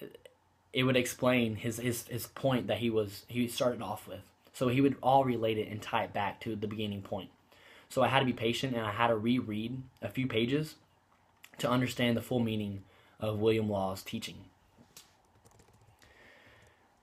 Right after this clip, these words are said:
This is one of the greatest devotional books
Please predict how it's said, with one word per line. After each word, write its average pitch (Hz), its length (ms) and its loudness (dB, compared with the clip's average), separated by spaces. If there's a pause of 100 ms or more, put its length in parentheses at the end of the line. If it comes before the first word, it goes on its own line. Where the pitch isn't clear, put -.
(120)
This 139 180 6
is 160 180 -2 (240)
one 143 260 6
of 147 60 6
the 135 60 4
greatest 123 420 4
devotional 123 520 2
books 117 520 2